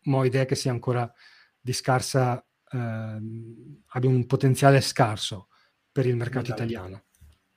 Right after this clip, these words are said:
Speaker 1: Non so
Speaker 2: Mm,
Speaker 1: se
Speaker 2: no,
Speaker 1: adesso
Speaker 2: perché
Speaker 1: che lo
Speaker 2: mo-
Speaker 1: compra Elon Musk magari le cose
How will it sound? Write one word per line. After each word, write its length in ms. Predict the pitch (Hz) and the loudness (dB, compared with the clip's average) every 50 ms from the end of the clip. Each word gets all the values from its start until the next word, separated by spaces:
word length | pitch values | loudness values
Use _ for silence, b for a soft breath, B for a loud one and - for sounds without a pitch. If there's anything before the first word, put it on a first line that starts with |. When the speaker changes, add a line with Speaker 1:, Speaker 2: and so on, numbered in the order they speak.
| _ - _ _ - - | _ -20 _ _ -14 -8
Speaker 1:
Non 160 | 147 139 135 | -2 -2 2
so 80 | - 170 | 2 2
Speaker 2:
Mm, 40 | 156 | 2
Speaker 1:
se 80 | - | 4
Speaker 2:
no, 60 | 139 143 | 4 4
Speaker 1:
adesso 140 | 139 - | 6 6
Speaker 2:
perché 160 | 139 160 139 135 | 6 8 8 8
Speaker 1:
che 60 | 135 | 8
lo 0 | |
Speaker 2:
mo- 80 | 143 147 143 147 | 8 8 8 8
Speaker 1:
compra 280 | - 143 135 123 120 B B B B B B B | 6 4 4 4 2 B B B B B B B
Elon 300 | - 156 151 147 143 143 135 | 10 10 12 12 12 10 10
Musk 320 | 135 139 143 135 - - | 8 6 6 4 2 0
magari 300 | 143 127 127 131 135 131 | 0 0 0 0 0 -2
le 100 | 127 131 | -2 -4
cose 640 | 127 - 127 127 120 131 127 123 120 123 120 117 b | -6 -6 -6 -4 -4 -4 -4 -4 -4 -4 -6 -6 b